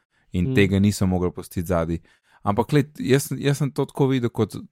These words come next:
Speaker 1: to je zdaj to tam mogoče. Jaz mislim, da ti nisi nekdo, ki pač tega noče uporabljati, nisi čisto nič prisiljen v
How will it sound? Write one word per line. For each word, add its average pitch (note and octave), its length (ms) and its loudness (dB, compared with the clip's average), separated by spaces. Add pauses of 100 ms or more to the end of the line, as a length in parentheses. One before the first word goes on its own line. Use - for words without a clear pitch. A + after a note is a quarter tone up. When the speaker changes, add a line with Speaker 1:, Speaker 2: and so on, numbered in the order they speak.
(340)
Speaker 1:
to B2 180 4
je A2+ 100 6
zdaj A2 180 2
to G#2+ 200 -2
tam G#2 220 -6
mogoče. E2+ 520 -4
Jaz E2+ 260 -6
mislim, G#2 340 -2
da F2+ 120 0
ti G#2 200 2
nisi G#2 460 2 (640)
nekdo, F#2 460 4
ki E2+ 280 -4
pač - 260 -12
tega F#2+ 280 0
noče F2+ 320 -4
uporabljati, F2+ 600 0
nisi G2 280 -2
čisto - 320 -4
nič G2+ 140 -2
prisiljen F#2 520 -2
v E2 140 0